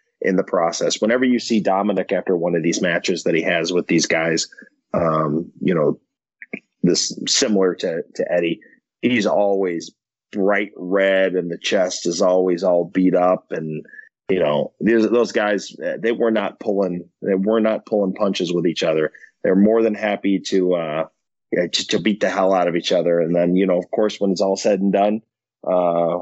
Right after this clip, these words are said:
you know, Hogan's gotta pose and Eddie's gotta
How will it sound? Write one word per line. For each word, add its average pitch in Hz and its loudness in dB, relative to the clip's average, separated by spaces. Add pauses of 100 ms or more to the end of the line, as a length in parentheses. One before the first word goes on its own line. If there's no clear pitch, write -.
(120)
you 90 -2
know, 87 2
Hogan's 113 2
gotta 113 0
pose 113 2
and 90 -2
Eddie's 98 2
gotta 104 0